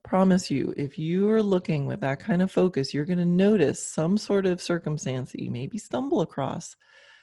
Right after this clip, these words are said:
where you notice the horse's strides were longer than they were before.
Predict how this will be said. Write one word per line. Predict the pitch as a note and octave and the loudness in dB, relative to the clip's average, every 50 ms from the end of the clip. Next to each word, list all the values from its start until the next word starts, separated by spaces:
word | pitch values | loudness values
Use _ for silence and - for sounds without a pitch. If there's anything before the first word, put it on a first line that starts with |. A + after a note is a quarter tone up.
| _ _ _ | _ _ _
where | - D#3+ E3+ E3 D#3+ D#3 D#3 | -6 -2 0 0 0 0 -2
you | D#3 D#3 D#3+ D#3+ D3+ | -2 -2 -4 -4 -2
notice | D3+ D3+ D#3 D#3 E3+ G3 A#3 A#3+ F3+ C#3+ - - - - - - - _ - - _ _ _ | -2 0 2 4 4 4 4 4 4 2 0 -2 -6 -10 -14 -14 -16 _ -20 -20 _ _ _
the | - C3 | -10 -8
horse's | C#3 C#3+ C3+ D3+ - - F#3 - | -6 -4 -4 -6 -6 -8 -10 -8
strides | - - D3 D3 C#3+ - | -6 -4 -4 -4 -4 -4
were | E3+ E3 D#3+ | -4 -4 -2
longer | D3 C#3+ C#3+ C#3+ C#3+ C#3+ D#3+ | -2 -2 -2 -2 -2 -2 -2
than | D#3 D3 C3+ C#3 C3 | -2 -2 -4 -4 -2
they | C3 C#3 | -4 -4
were | B2+ B2 A#2+ A#2 | -4 -4 -4 -6
before. | - - D3+ - - - - - | -6 -10 -12 -6 -6 -6 -6 -6